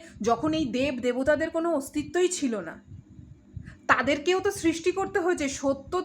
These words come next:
দে-, আহ, দেতা দ্রাপর কলি, এই চার যুগের যদি অস্তিত্ব ধরি এবং সবই যদি গল্পকথা নিয়েই ধরি, যা পুঁথিগত ছোট ছোট অল্প স্বল্প যা বিদ্যেটুকু রয়েছে, যদি সেখান থেকেই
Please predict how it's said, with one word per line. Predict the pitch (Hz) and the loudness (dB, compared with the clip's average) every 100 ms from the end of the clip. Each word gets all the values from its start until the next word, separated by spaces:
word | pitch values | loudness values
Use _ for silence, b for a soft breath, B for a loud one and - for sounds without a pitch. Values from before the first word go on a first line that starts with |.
| - | -4
দে-, | - 208 220 196 | -10 -6 -4 -2
আহ, | 233 220 202 196 190 185 | 2 4 4 4 2 0
দেতা | 247 262 349 | 0 6 4
দ্রাপর | 294 240 220 294 311 | 6 2 4 0 0
কলি, | - 277 233 | 0 -2 -2
এই | - 247 | -4 -4
চার | 262 196 220 214 | 2 4 4 2
যুগের | 254 294 294 | -4 -4 -4
যদি | 302 349 | -4 0
অস্তিত্ব | 254 240 285 277 302 | 0 -2 -8 -8 -8
ধরি | 233 190 160 - - - - - - B B | -6 -8 -10 -14 -16 -16 -18 -20 -18 B B
এবং | 269 339 | 2 2
সবই | 349 - 214 214 | 0 0 0 0
যদি | 294 349 370 | 0 0 0
গল্পকথা | 226 214 208 277 302 302 339 | 2 2 2 2 2 2 0
নিয়েই | 349 370 381 | 0 0 -2
ধরি, | 269 208 - - - b b | -4 -6 -6 -10 -18 b b
যা | 226 240 | 4 4
পুঁথিগত | 285 285 285 320 339 349 | 4 0 0 0 0 -4
ছোট | 349 269 | -6 -10
ছোট | 277 320 | -10 0
অল্প | 339 269 247 294 | 4 4 2 -6
স্বল্প | 285 320 311 320 | -4 -4 -4 -2
যা | 339 | -2
বিদ্যেটুকু | 269 240 190 269 302 311 | -2 -4 -4 -4 -4 -4
রয়েছে, | 311 320 330 | -4 -6 -6
যদি | 302 339 | -6 -6
সেখান | 349 262 - 269 277 | -6 -8 -4 -2 -2
থেকেই | 302 359 392 | -2 -2 -4